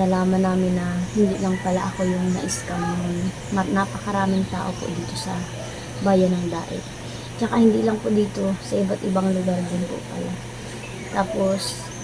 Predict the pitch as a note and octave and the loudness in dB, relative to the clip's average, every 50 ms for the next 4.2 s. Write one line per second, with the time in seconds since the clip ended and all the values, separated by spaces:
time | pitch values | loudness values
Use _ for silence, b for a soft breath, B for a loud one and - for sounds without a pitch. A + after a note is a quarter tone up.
0 | - - - - - - - - - - F#3+ F#3+ F#3+ F3+ F3+ F3+ F3+ F#3 F#3+ F#3 | -10 -10 -10 -10 -10 -10 -12 -10 -8 -4 0 0 2 2 0 0 0 -2 -2 -4
1 | - - - - - - - - - - - - - - - - - - - G3+ | -6 -10 -12 -12 -12 -12 -12 -10 -10 -12 -12 -12 -12 -12 -10 -12 -8 -2 0 2
2 | G#3+ - G#3+ G3+ - - G#3 G3+ F#3+ F#3 - F#3+ G3+ G3+ G#3 G3+ G3+ G3 G3+ G#3 | 2 2 0 -2 0 0 0 0 0 -2 -2 0 0 2 2 2 2 2 2 0
3 | G3+ - G3 F#3 F#3 G3+ G3+ G3 G3 G3 G3 F#3+ F#3+ G3 - F#3+ F#3+ - - F#3 | 0 -2 -2 -2 0 0 2 2 2 2 2 0 0 -2 -2 -4 -6 -6 -4 -4
4 | F3+ F3+ F3+ F3+ | -4 -2 -2 -4